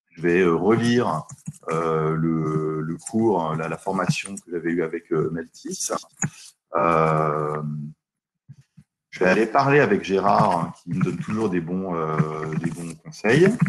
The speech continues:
et, euh, et cetera, et cetera. Euh,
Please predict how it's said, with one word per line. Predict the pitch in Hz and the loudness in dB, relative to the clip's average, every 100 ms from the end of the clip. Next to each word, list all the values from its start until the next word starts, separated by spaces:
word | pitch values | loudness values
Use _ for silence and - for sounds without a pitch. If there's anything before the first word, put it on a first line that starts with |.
| - - - - _ - - _ | 0 -12 -20 -20 _ -10 -10 _
et, | 101 120 139 | 4 6 8
euh, | 98 | 6
et | |
cetera, | 87 - 120 143 | 4 0 0 0
et | 139 | -2
cetera. | - 80 - _ _ _ _ _ _ _ _ _ _ _ _ - | -4 -6 -8 _ _ _ _ _ _ _ _ _ _ _ _ 0
Euh, | 92 87 85 80 | 2 4 2 0